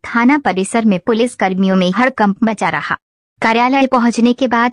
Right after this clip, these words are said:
अभिलेखों को गहनता से जांच पड़ताल की और वाहनों की चेकिंग भी कराई। एएसपी का मानना है कि अपराध रोकना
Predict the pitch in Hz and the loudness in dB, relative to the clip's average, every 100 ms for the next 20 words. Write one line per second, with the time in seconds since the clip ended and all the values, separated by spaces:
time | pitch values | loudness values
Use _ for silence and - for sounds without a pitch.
0 | - 208 196 190 214 277 262 277 247 214 | -2 -2 0 0 0 0 0 0 -2 -2
1 | 196 190 247 262 392 311 262 285 277 285 | 0 0 0 0 2 2 2 0 0 0
2 | 262 285 311 349 165 - _ _ _ - | 0 0 0 0 -4 -10 _ _ _ 0
3 | 240 254 - _ - 220 240 269 285 294 | 2 2 -2 _ -2 0 2 4 4 4
4 | 381 370 285 269 240 220 330 349 196 156 | 0 0 -4 0 0 0 -4 -2 -2 0
5 | 143 151 _ _ _ - 294 339 311 - | -4 -10 _ _ _ -6 -2 -2 -2 -2
6 | 277 285 196 175 180 247 262 330 277 - | 0 2 0 2 2 0 2 2 0 -2
7 | _ _ _ _ 254 262 175 170 202 196 | _ _ _ _ -4 -2 0 0 2 0
8 | 190 208 | 2 0